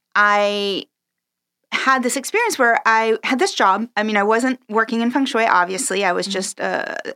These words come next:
Speaker 1: studying it as, as an enthusiast. I was a feng shui enthusiast for many years.
Speaker 2: Mm-hmm.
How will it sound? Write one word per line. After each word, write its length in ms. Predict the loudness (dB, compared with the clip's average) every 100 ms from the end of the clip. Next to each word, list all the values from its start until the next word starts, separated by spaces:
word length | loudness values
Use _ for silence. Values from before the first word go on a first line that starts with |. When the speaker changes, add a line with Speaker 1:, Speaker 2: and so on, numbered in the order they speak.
| -8
Speaker 1:
studying 540 | -8 0 0 2 2
it 140 | 0 0
as, 300 | 0 0 -4 -4
as 240 | -2 0 -2
an 100 | -2
enthusiast. 680 | -2 0 -2 0 -4 -6 -4
I 60 | -2
was 120 | -4
a 40 |
feng 280 | -2 0 2
shui 260 | 2 0 0
enthusiast 600 | 0 0 0 0 -4 -4
for 100 | 0
many 320 | 2 2 2
years. 320 | 0 -2 -6 -10
Speaker 2:
Mm-hmm. 420 | -10 -8 -8